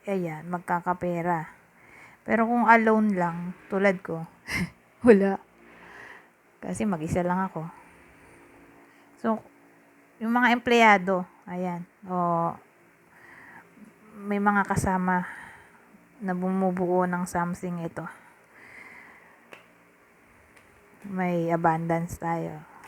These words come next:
Ayan pala nakalagay, oh.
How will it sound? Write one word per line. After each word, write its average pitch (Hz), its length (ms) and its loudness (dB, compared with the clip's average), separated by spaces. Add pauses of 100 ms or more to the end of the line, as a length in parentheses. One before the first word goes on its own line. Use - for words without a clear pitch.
(2750)
Ayan 214 160 -2
pala 240 240 2
nakalagay, 202 640 2
oh. 170 80 -6